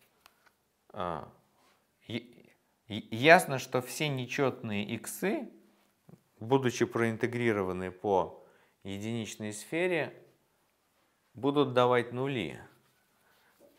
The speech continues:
Просто в силу симметрии. Поэтому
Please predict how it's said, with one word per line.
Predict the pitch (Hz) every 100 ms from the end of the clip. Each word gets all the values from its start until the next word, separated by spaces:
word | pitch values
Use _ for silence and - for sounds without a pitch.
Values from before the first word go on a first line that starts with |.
| _ _ -
Просто | 113 143 143 117
в |
силу | - 131 127 120
симметрии. | 135 139 127 87 - 69 58 - - - _ _ _ - - - _ _ _ _ _ _ _ _ _ _ _ _ _ _ - _
Поэтому | - 110 139 135 131 123 107 82